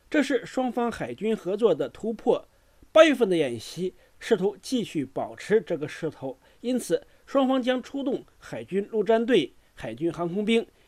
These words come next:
以及二十多艘军舰等兵力参加，而且演习的地点选择在日本海，这显然是在对日本发出信号。尽管在中日领土纠纷中，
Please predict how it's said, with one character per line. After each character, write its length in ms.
以 140
及 220
二 180
十 120
多 200
艘 220
军 320
舰 260
等 180
兵 240
力 160
参 240
加， 260
而 100
且 180
演 260
习 100
的 100
地 240
点 300
选 300
择 180
在 320
日 120
本 180
海， 240
这 120
显 200
然 240
是 200
在 180
对 180
日 220
本 160
发 140
出 160
信 280
号。 320
尽 160
管 260
在 340
中 240
日 180
领 220
土 160
纠 200
纷 200
中， 200